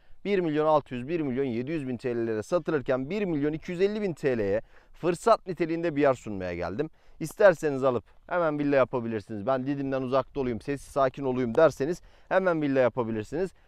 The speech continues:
Ya da yatırım amacıyla alabilirsiniz arkadaşlar. Burayı ben satmıştım. Bundan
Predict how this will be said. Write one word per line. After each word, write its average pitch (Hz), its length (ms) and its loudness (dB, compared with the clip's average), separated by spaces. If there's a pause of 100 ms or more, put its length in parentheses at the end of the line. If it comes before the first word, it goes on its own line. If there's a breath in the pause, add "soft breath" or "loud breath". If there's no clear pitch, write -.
(120)
Ya 139 180 -2
da 139 60 0
yatırım 160 440 -2
amacıyla 131 420 -2
alabilirsiniz 101 520 -4
arkadaşlar. - 440 -16 (540)
Burayı 185 280 6
ben 175 140 6
satmıştım. 143 680 0
Bundan 139 320 4